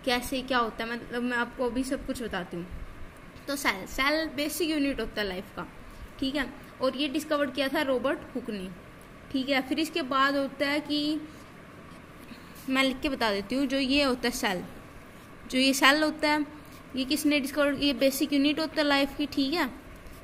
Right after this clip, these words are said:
basic unit of life आप इसको कह सकते हैं। ये किसने डिस्कवर किया, discovered by रॉबर्ट हुक।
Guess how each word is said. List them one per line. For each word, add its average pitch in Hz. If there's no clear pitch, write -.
basic 262
unit 269
of 254
life 233
आप 240
इसको 262
कह 247
सकते 262
हैं। 262
ये 240
किसने 269
डिस्कवर 285
किया, 269
discovered 262
by 226
रॉबर्ट 226
हुक। 262